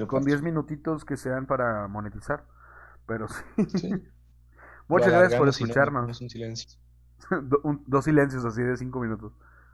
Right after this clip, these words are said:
Speaker 2: <laughs> Ah, huevo.
Speaker 1: Ey, de otros cinco minutos. Pero pues bueno, muchas gracias por escucharnos. Eh, nos vemos mañana. Mañana nos escuchamos para que conozcan el final de esta historia.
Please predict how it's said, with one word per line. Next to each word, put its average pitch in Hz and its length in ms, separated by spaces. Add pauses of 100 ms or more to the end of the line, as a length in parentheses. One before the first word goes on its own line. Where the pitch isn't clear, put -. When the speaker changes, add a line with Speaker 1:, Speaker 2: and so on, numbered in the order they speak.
(580)
Speaker 2:
<laughs> - 80
Ah, 117 120
huevo. 107 300 (640)
Speaker 1:
Ey, 110 300 (840)
de 101 60
otros 104 200
cinco 107 200
minutos. 95 240 (560)
Pero 151 200
pues 151 160
bueno, 165 320 (340)
muchas 180 260
gracias 185 200
por 165 120
escucharnos. 190 720
Eh, 120 440
nos 110 120
vemos 131 400
mañana. 120 420
Mañana 117 320
nos 113 160
escuchamos 143 500 (720)
para 98 220
que 92 220
conozcan 113 400
el 95 100
final 110 340
de 117 60
esta - 160
historia. 90 640